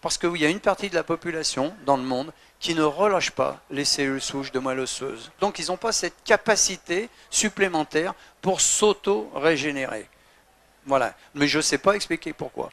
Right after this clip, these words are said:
Les cellules souches de moelle osseuse également ne sont jamais, jamais, jamais cancéreuses. Je ne sais pas si je l'ai dit, mais je le dis, c'est important, euh, ne sont jamais cancéreuses.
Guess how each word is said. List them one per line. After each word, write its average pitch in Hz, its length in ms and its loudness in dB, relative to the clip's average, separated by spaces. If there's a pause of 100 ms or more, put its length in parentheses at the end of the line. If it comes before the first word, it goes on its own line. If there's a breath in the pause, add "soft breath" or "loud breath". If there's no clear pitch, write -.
(120)
Les 180 100 2
cellules 214 300 0
souches 208 240 -2
de 185 80 4
moelle 175 180 -2
osseuse 233 380 -2 (100)
également 175 460 0 (240 loud breath)
ne 175 100 0
sont 165 240 0
jamais, 165 440 0 (200)
jamais, 151 400 -2 (160)
jamais 147 400 0
cancéreuses. 165 560 2
Je 127 60 -6
ne 127 60 -4
sais 131 120 -2
pas 160 140 2
si 143 140 -4
je 131 80 -4
l'ai 135 120 0
dit, 160 180 -4
mais 131 320 -6
je 123 140 -6
le 123 120 4
dis, 160 260 -6 (260 loud breath)
c'est - 240 -2
important, 151 500 -2 (360 loud breath)
euh, 147 200 8
ne 147 100 2
sont 175 200 0
jamais 170 240 2
cancéreuses. 147 640 -4